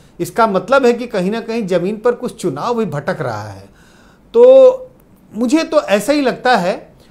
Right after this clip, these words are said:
कि ये दो चीजें हुई। और तीसरा आपका कुछ एक और शब्द था, मैं भूल गया,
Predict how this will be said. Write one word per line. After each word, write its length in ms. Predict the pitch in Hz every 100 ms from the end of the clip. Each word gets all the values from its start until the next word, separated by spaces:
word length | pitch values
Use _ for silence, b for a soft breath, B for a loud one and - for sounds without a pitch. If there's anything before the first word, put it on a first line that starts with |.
| b _
कि 60 | 220
ये 160 | 208 190
दो 180 | 233 285
चीजें 280 | 247 226
हुई। 200 | 214 190
और 260 | 233 247 -
तीसरा 300 | 240 233 302
आपका 240 | 285 - 247
कुछ 220 | 226 -
एक 140 | 208
और 120 | 202 214
शब्द 260 | - 196 180
था, 60 |
मैं 160 | 165 156
भूल 180 | 156 226
गया, 280 | 135 113